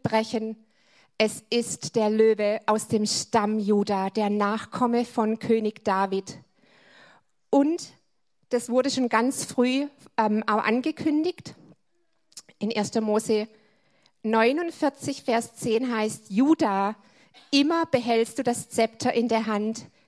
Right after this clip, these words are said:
Könige gehen aus deinem Stamm hervor, bis ein großer Herrscher kommt,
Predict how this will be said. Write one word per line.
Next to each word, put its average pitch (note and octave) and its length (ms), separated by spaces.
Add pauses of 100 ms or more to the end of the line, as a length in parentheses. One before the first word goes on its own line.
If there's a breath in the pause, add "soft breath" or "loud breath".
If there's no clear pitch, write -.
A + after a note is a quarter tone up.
(120)
Könige D4 480
gehen C4+ 380
aus G#3+ 260
deinem A3 300
Stamm G#3 320
hervor, G#3 580 (320 soft breath)
bis A#3 180
ein G3 240
großer B3 540
Herrscher G#3 460
kommt, G#3 440